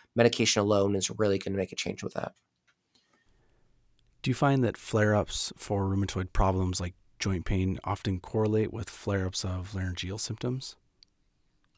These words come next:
Speaker 1: I have had some patients that note that. Um, the only finding I've seen that correlates with those flares is some more erythema and some more edema. I haven't seen any more nodules pop up during those acute flares,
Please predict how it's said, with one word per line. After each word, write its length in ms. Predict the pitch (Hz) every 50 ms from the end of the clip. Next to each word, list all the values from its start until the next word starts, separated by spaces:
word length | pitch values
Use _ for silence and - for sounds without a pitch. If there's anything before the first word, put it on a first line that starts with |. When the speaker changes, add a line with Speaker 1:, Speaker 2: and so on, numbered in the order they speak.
| _ -
Speaker 1:
I 140 | 147 160
have 420 | 160 156 139 - 135 135 143 151 151
had 200 | 151 151 147 -
some 240 | - - 131 127 123
patients 580 | 123 117 117 120 120 - 135 131 123 123 -
that 340 | - 120 107 107 104 - - _ _ _ _ - 117
note 380 | 113 110 113 117 - - -
that. 380 | - 151 151 160 170 - - - _ - - - - - _
Um, 200 | - 131 123 120
the 140 | 113 123 - -
only 300 | 139 135 135 143 151 151
finding 400 | 139 - - 139 131 127 123 123
I've 140 | 117 113 -
seen 240 | - - 123 123 117
that 140 | 113 107
correlates 500 | - - - 113 117 117 120 117 117 -
with 100 | - -
those 200 | - 117 110 -
flares 540 | - - - 110 107 104 107 113 117 113 - - -
is 160 | 127 113 -
some 140 | - - 107
more 220 | 107 110 107 107 120
erythema 640 | 120 107 101 - - 107 110 110 110 110 110 107 -
and 220 | 110 101 101 104
some 220 | - - - 101 101
more 240 | 104 104 104 101
edema. 540 | 95 87 87 - 104 104 113 123 127 135 131 - - - - - - -
I 60 | -
haven't 340 | 120 - 131 135 135 143 131
seen 200 | - - - 120
any 140 | 113 113 113
more 200 | 110 110 107 107
nodules 480 | 104 104 104 104 107 107 123 113 101
pop 300 | - - - 101 104 -
up 140 | 110 98 - -
during 240 | - 113 107 107 107
those 140 | 104 101 101
acute 300 | 101 95 - - 110 -
flares, 460 | - - 110 107 107 113 120 120 -